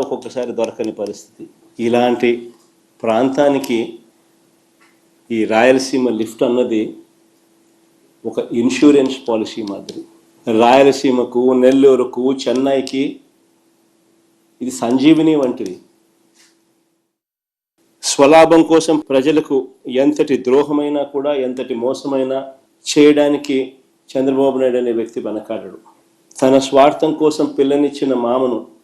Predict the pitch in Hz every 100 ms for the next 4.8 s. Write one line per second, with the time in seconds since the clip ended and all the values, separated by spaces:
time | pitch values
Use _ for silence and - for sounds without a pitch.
0 | _ 120 120 135 120 120 131 131 135 135
1 | 131 135 131 131 131 127 127 127 110 -
2 | 131 135 - _ _ _ - 120 120 -
3 | 120 117 135 - 151 147 139 - 139 135
4 | 127 127 127 123 120 117 131 131